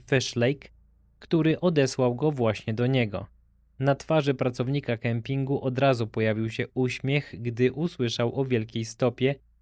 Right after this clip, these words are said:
i stwierdził, że obszar wokół jeziora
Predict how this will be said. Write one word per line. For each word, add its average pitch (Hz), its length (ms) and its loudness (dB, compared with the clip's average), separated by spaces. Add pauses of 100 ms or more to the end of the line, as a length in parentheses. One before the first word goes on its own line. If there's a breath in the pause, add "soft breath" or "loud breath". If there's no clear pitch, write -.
(220)
i 156 140 -2
stwierdził, 143 580 -2
że 127 220 -4
obszar 131 460 -2
wokół 123 360 0
jeziora 120 520 0